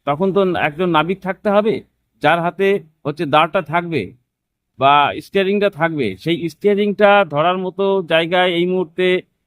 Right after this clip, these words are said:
আহ, বিকাশ রঞ্জন ভট্টাচার্য কতটা গ্রহণযোগ্য হবে,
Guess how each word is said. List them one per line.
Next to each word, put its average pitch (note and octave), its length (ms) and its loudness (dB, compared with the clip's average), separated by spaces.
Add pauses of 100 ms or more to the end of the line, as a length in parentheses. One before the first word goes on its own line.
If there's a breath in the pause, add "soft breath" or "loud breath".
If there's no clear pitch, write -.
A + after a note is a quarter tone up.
আহ, D#3 560 4
বিকাশ F3 380 -2
রঞ্জন F#3+ 300 0
ভট্টাচার্য E3+ 760 0 (280)
কতটা G#3+ 400 2
গ্রহণযোগ্য F#3 580 -2
হবে, D3 320 0